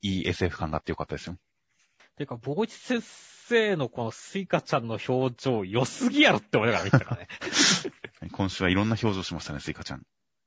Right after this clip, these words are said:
Speaker 2: そう、いろんな表情するんだよ。で、そこで本当にね、こう、一言では表せない、なんかこう、込められた思い、いろんなこと考えてるんだろうなっていうのが伝わってきてね。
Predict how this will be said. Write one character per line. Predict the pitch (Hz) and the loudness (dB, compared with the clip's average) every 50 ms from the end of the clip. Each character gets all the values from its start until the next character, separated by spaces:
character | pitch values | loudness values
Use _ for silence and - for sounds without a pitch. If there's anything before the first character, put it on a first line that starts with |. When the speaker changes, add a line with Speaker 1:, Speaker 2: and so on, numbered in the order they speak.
| _ _ _ _ _ _ | _ _ _ _ _ _
Speaker 2:
そ | - 131 | -8 -6
う、 | 120 113 | -6 -6
い | 120 | -4
ろ | 131 156 | -4 0
ん | 170 | -2
な | 180 160 | 0 2
表 | 190 190 | 4 4
情 | 196 185 160 | 6 4 4
す | - 151 | 2 0
る | 143 | -2
ん | 135 | 0
だ | 127 | -2
よ。 | 117 123 | -2 -2
で、 | 139 | -4
そ | 139 - 226 208 | -2 -2 -2 0
こ | - 269 277 277 285 | 2 2 4 4 4
で | 247 277 | 2 2
本 | - 233 247 269 | 4 4 2 2
当 | 262 285 277 | 2 0 0
に | 262 247 | 0 2
ね、 | 254 262 262 226 - _ | 0 0 0 0 -4 _
こ | - 180 151 | -6 -6 -6
う、 | |
一 | 151 - - 262 | -4 -4 -4 0
言 | - 254 - 240 | 0 0 2 6
で | 214 240 | 8 8
は | 226 180 | 8 10
表 | 170 180 180 185 - | 8 8 8 8 6
せ | 214 | 6
な | 196 175 | 4 4
い、 | 151 | 4
な | 143 156 | 2 0
ん | 160 | 0
か | - 147 | 0 -2
こ | - - 131 127 127 131 131 - _ | 0 2 2 4 4 4 2 0 _
う、 | _ - | _ -6
込 | - 156 | 0 2
め | 165 160 | 4 6
ら | 165 | 6
れ | 165 151 | 4 4
た | - 131 | 4 2
思 | 123 123 143 131 | 2 4 2 2
い、 | 113 | 0
い | - 135 | 2 0
ろ | 147 156 | 0 0
ん | 160 | 0
な | 170 | -2
こ | - | -2
と | 175 175 | -2 0
考 | - 175 175 202 | -2 2 0 2
え | 208 | 0
て | - | 2
る | 185 190 | 0 0
ん | |
だ | 185 185 | 0 0
ろ | 175 185 | 0 0
う | |
な | 196 | -2
っ | 190 | -2
て | _ _ _ 165 | _ _ _ -4
い | 147 139 | -2 -2
う | 139 139 | -2 -2
の | 139 | -2
が | 127 117 113 | -4 -6 -6
伝 | - - 175 175 | 0 2 4 4
わ | 175 | 4
っ | - | 2
て | - 196 | 2 -2
き | - - | 0 0
て | 135 113 | -2 0
ね。 | 110 113 113 113 113 | 0 0 -2 -2 -4